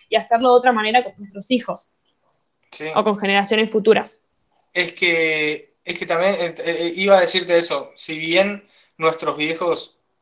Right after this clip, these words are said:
Speaker 2: ya habrán vivido cosas que nosotros ahora pensamos que son wow, eh, creo que estamos rompiendo con mucho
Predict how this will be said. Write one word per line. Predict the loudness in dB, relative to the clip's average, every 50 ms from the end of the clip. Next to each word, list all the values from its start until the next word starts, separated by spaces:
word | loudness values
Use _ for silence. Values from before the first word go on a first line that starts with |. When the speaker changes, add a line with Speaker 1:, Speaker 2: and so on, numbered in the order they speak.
| _
Speaker 2:
ya | -2 2 2 4
habrán | 4 4 2 0 0
vivido | -2 -2 0 0 0 2 2 4 4 2 2
cosas | 0 -4 -4 -4 -4 -4 -4
que | -6 -8
nosotros | -10 -8 -8 -8 -8 -8 -10 -10 -10 -14 -20 _ _ _ _ _ _ _ _ _ _ -2
ahora | 0 2 2 4 4 2 2
pensamos | 0 -4 -2 -2 -2 -2 -2 -4 -6
que | -6 -8
son | -4 -4 -4 -4 -4 -6 -10 -8
wow, | -6 -4 -2 -2 -2 -2 -2 -4 -4 -8 -14 _ _ -20 -20 -20 -20 _ _ _ _
eh, | -6 -2 -2 -2 -2 -2 -4 -6 -8 -8 -10 -10 -12 -16 -18 -20 _ _ _
creo | 0 2 4 4
que | 4
estamos | 4 2 0 2 2 -2
rompiendo | -4 -6 -6 -4 -4 -2 -2
con | -2 -4 -4
mucho | -6 -6 -8 -8 -6 -6 -6 -6 -8 -12